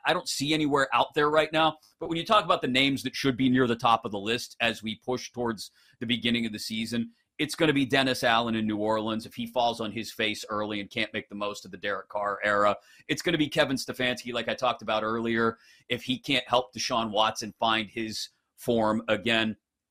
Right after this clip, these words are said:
Uh, I would think McDaniels in Vegas might be on some thin ice. And then,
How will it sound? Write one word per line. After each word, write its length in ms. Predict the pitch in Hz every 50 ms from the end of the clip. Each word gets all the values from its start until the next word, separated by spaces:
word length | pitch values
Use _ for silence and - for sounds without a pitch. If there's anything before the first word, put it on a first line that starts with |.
| _ _ _ _ - - -
Uh, 220 | 123 123 120 117 113 -
I 80 | 131
would 160 | 127 131 123 -
think 200 | 147 131 - 123
McDaniels 720 | 123 - - - 113 117 120 127 123 131 131 127 117 -
in 140 | - 113 113 101
Vegas 500 | 92 120 120 127 120 120 127 123 - -
might 240 | 113 120 127 -
be 160 | - 120 123 120
on 120 | 120 117
some 200 | 117 - 120 110
thin 280 | - - 127 120 117 117 117
ice. 480 | 113 117 117 117 120 117 - - - _ _ _ _ _ _ _ _ _ -
And 240 | 139 143 143 139 - _ _ _ -
then, 260 | 101 135 143 160 170